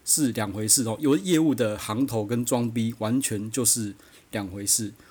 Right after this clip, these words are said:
我说的是那种真正装逼的吼。其实说真的，每，每次到这种群体一去看，就会发现，我就静静的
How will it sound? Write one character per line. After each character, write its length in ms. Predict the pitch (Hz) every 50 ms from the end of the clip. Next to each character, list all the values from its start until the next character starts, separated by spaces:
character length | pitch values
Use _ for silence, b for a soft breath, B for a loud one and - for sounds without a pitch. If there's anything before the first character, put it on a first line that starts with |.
| B
我 80 | - 120
说 160 | - 165 156
的 20 | 143
是 60 | 147
那 60 | 151
种 200 | 156 135 110 98 95
真 180 | - 135 143 131
正 160 | 127 147 120
装 240 | 110 113 113 107 104
逼 160 | 101 110 104
的 140 | 101 101 -
吼。 240 | - 107 107 - 113 B B B B B B B
其 120 | - - 135
实 240 | 123 143 143 147 143 - B B B B
说 120 | - - 147
真 80 | 147
的， 80 | 151 135
每， 160 | 113 110 104 110 120 -
每 120 | - 113 107
次 120 | - -
到 80 | - 139
这 60 | 135
种 140 | 143 120 110
群 160 | - 113 107
体 100 | 104 110
一 80 | 107 107
去 120 | - -
看， 240 | 127 - 135 127 101
就 80 | 104 120
会 60 | 117
发 160 | 110 113 113
现， 240 | 104 123 110 101 98 B B B B B B B B _ _ - - -
我 100 | - 113
就 200 | 127 165 151 123 - - -
静 180 | 185 175 135
静 180 | 131 147 135 117
的 220 | 113 107 98 80